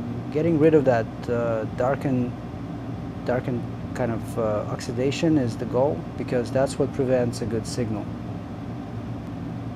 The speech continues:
Removing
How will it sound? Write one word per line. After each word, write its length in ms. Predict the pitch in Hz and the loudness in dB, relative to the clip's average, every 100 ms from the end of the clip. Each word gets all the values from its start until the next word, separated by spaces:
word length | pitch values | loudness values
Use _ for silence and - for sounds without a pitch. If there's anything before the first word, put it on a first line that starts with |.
| - - - - - - - - - - - - - - - - - - - - - - - - - | -8 -8 -8 -8 -6 -6 -6 -8 -8 -8 -8 -6 -6 -6 -8 -8 -8 -8 -6 -6 -6 -6 -6 -8 -2
Removing 760 | 127 131 139 127 127 120 113 | 2 4 4 4 2 2 0